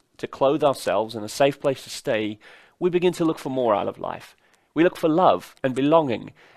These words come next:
and we chase success that leads to recognition and a sense of fu-, self-fulfillment. These are natural desires, and none of them is wrong.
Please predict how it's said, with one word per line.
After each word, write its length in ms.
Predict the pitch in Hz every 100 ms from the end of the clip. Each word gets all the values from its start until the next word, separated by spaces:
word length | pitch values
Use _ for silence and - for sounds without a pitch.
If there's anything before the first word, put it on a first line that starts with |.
| -
and 100 | 143
we 80 | 147
chase 300 | - 190 190
success 560 | - - - 117 110
that 180 | - 113
leads 240 | 139 131 -
to 120 | 127
recognition 760 | 120 135 123 120 117 - 113 113
and 140 | 110 107
a 40 |
sense 460 | - 113 113 113 -
of 80 | 113
fu-, 200 | - 98 -
self-fulfillment. 1040 | - 120 117 - 117 - 110 104 107 - _ _ - - _
These 200 | 220 240
are 60 | 196
natural 400 | 180 175 - 147
desires, 440 | 123 113 101 104
and 140 | 123 156
none 160 | 208
of 100 | 233
them 120 | 220
is 100 | 180
wrong. 460 | 123 156 131 98